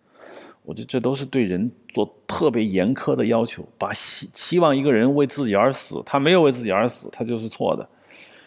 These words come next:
这简直是太不人道了！从，我想这段历史很多人可能也不是很清楚。总之我想说一句，就是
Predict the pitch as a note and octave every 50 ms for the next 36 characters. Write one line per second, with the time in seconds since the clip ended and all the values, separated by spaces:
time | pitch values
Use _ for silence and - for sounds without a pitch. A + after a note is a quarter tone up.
0 | _ _ _ _ _ _ _ _ _ _ _ _ - - F#2 - - F2 D#2+ D#2
1 | F2 F#2 F#2+ G#2 - - - F2+ F2+ F2 D#2+ D2 D#2+ E2+ F2+ F#2 F2 - _ _
2 | - - - - - _ _ _ _ _ _ _ _ _ _ _ _ _ _ A2
3 | A#2 - A2 F#2 D#2 - - - C#3 B2 B2 B2 A#2+ B2+ A#2 G2 G2 G#2+ - -
4 | F#2 D#2+ F2+ G#2 A#2 B2+ C3 B2 A2 F#2 D2 F2 F#2+ F2+ E2 B1+ - - _ _
5 | _ - B2+ B2+ C3 A#2 D#2 - - - C#3 C#3+ C#3 - - - _ _ _ -
6 | F2+ G2 F#2+ A#2+ A#2+ A2 A#2 C3 A#2 E2 D#2+ - - A2 A2 G#2+ F#2+ F#2 F2 -
7 | D#2 A#1+ - - - -